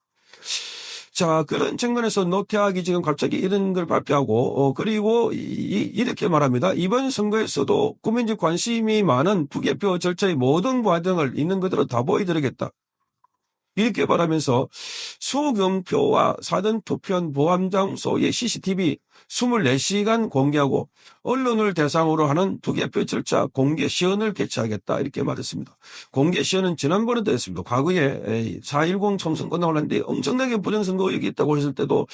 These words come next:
했는데 그때 일방적으로 자기 하고 싶은 것, 그것도, 아, 자기들이 불고 싶은 언론을 불러가지고 그래서, 아, 이 시연하고 나니까 철저하게 보도하는 게 하기를,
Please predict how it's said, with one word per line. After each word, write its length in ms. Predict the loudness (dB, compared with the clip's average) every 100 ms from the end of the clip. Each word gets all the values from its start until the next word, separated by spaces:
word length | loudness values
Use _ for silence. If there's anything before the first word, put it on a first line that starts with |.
| -14 -10 -4
했는데 420 | 0 0 0 -2 -4 _
그때 400 | -2 -2 0 -2 -2
일방적으로 920 | -2 0 0 0 0 -2 0 0 0
자기 260 | -2 -2 0
하고 180 | 0 0
싶은 300 | -2 -2 -2
것, 160 | -2
그것도, 420 | 0 0 2 2 0 -8 -14
아, 180 | -4 -2
자기들이 460 | 0 0 0 -2 -2
불고 220 | -2 -2
싶은 260 | -2 -2 0
언론을 320 | 0 0 0
불러가지고 600 | 0 2 2 2 0 -2 -8 -6
그래서, 360 | -4 2 0 0 _ -2
아, 400 | 2 4 2 2
이 120 | 0
시연하고 420 | 0 0 2 2
나니까 360 | 2 0 -2 -6 _ _ -8
철저하게 800 | -2 -2 0 0 2 2 0 -2
보도하는 500 | 0 0 2 2 2
게 60 | 2
하기를, 460 | 0 0 2 2